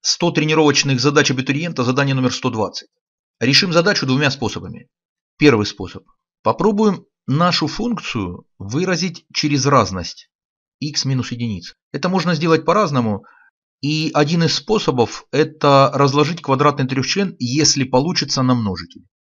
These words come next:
Тогда значение функции в точке x минус один будет равно.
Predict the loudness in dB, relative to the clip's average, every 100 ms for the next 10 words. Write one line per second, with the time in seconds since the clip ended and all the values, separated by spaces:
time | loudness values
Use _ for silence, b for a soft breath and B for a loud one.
0 | _ _ _ 0 0 0 0 -4 _ _
1 | _ -8 -4 -2 0 0 -2 -2 -4 -4
2 | -8 -8 -10 -12 -18 -6 -4 -4 -6 -8
3 | -8 -6 -6 -6 -6 -6 -6 -6 -4 -4
4 | -2 0 0 -2 -4 -8